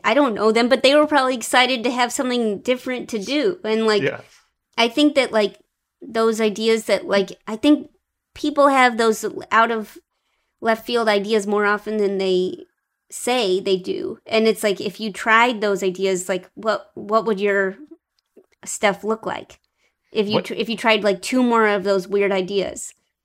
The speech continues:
Speaker 2: What do you think it is about you that doesn't have the part, uh, that is like, "Oh, I shouldn't do that"?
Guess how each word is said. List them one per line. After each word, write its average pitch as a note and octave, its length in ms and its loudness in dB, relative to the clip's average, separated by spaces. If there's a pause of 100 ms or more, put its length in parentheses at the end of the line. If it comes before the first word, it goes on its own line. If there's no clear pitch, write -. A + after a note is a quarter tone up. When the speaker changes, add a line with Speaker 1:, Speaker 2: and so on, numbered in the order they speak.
(220)
Speaker 2:
What C3+ 160 4
do G3+ 60 4
you G3+ 120 2
think F3 240 -4
it E3 100 0
is C#3+ 120 -4
about B2+ 420 2
you B2 180 -2
that G#2+ 540 4 (160)
doesn't C3+ 280 2
have C3 200 0
the B2 80 -2
part, G#2+ 520 0 (340)
uh, A2 140 2 (400)
that G2 260 4
is G2+ 120 -2
like, F#2 180 0
"Oh, G#2+ 40 4
I G2+ 100 4
shouldn't E2+ 280 -8
do E2+ 160 -8
that"? E2 260 -12